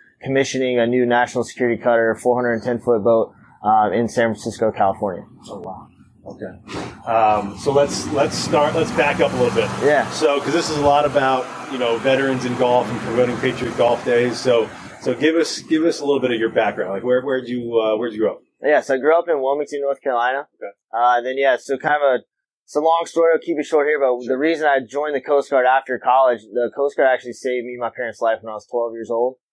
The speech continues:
Speaker 1: Uh, we were in a, we got caught, my parents knew nothing about sailing at all and took their three kids out on a boat. Uh, we got lost in a bad low pressure system in the Pamlico Sound, uh, making a trip
Speaker 2: Where,
Speaker 1: out.
Speaker 2: where, so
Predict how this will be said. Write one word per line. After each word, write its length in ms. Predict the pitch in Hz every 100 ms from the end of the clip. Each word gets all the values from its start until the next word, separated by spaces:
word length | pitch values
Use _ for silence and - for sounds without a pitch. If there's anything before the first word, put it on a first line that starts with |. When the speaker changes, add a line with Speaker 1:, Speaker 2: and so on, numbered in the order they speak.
| _ _
Speaker 1:
Uh, 300 | 104 117 117 120
we 60 |
were 160 | 135 139
in 60 | 135
a, 180 | 123 104 _ -
we 60 |
got 120 | 135
caught, 240 | - 139 117
my 140 | 127
parents 340 | 143 156 139 139
knew 240 | 135 117
nothing 360 | 120 151 151 147
about 220 | 131 110
sailing 420 | - 131 117 117 117 -
at 160 | 120
all 300 | 127 113 110 _ -
and 140 | 117
took 220 | 196 185
their 100 | 165
three 300 | 156 160 160 -
kids 220 | 165 131
out 140 | 135
on 160 | 135 135
a 40 | 123
boat. 320 | 131 131 123 - _ _
Uh, 320 | 113 120 123 127
we 80 |
got 200 | 135 135 - _
lost 460 | 123 131 139 139 135
in 80 | 123
a 100 | 113 -
bad 240 | 127 135
low 120 | 127 127
pressure 360 | 139 131 131
system 360 | - 127 131 123
in 40 | 120
the 80 | 107
Pamlico 440 | 131 131 123 131
Sound, 400 | - 117 139 160 - _ _ _
uh, 280 | 117 156 123 131
making 280 | 127 131 131
a 80 | 127
trip 200 | 143 123
Speaker 2:
Where, 120 | 110
Speaker 1:
out. 140 | 120 123
Speaker 2:
where, 100 | 120 _
so 140 | 127